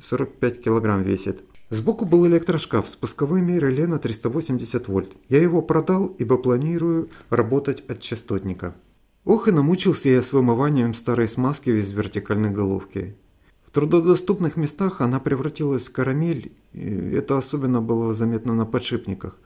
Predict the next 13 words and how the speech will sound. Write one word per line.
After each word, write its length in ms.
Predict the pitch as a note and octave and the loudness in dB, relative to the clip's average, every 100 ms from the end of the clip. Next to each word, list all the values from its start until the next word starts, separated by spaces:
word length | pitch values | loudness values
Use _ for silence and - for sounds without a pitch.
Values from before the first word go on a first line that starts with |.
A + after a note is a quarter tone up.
| _ | _
Недельное 560 | A#2 C3 F3+ D#3 B2+ | 0 4 4 6 4
размачивание 800 | B2+ B2 D3+ D#3+ - A#2+ A#2 A#2 | 4 2 0 -2 -2 -2 0 -2
их 80 | A2+ | -4
в 80 | A2+ | -8
бензине 560 | A2+ B2+ B2+ E3+ D3+ A#2 | -2 -2 -2 -2 0 0
с 80 | |
растворителем — 840 | - A#2 C#3 D3 E3 C#3 G#2+ G2 F2+ _ | -2 -4 0 0 0 0 -2 -2 -8 _
это 240 | E3 E3 | 2 4
ни 100 | D#3+ D#3 | 4 2
к 80 | |
чему 200 | - D#3 | 0 0
не 120 | C#3 C3+ | 2 0
привело. 600 | C#3 C3+ C3 F#2+ F2+ | 2 4 4 2 -2